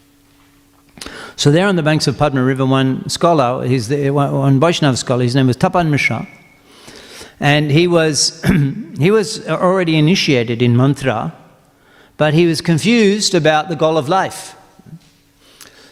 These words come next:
And he had a dream, an effulgent Brahmin ap-, appeared in the dream and said to him, "This, this scholar, this Pandit, who's come from Navadip, he's not an ordinary scholar.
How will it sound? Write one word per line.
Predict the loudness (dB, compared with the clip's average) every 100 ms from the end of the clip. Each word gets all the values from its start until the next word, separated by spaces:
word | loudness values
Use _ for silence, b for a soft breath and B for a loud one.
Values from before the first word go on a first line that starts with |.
| B
And | -2 0 0 0
he | 2
had | 4
a | 2
dream, | 0 0 2 2
an |
effulgent | 2 2 0 0 0
Brahmin | 0 0 0 -2
ap-, | -4
appeared | -6 2 2 2
in | -2
the |
dream | -2 0 0 0 -4 -12 -20 -10
and | -2 0
said | 0 0
to | 0
him, | 2
"This, | 2 0 -4 -6
this | 0 2
scholar, | 2 0 -2 -2 -4 -6 -14 -6
this | -6
Pandit, | 0 0 0 -4 -18 B B B B B
who's | -2 0
come | 0 0 -2
from | -2 0 0 0 -2
Navadip, | 0 0 0 2 2 0 B B B B
he's | 0 2
not | 0
an | 0 2
ordinary | 2 2 2 2 2
scholar. | 0 0 0 -4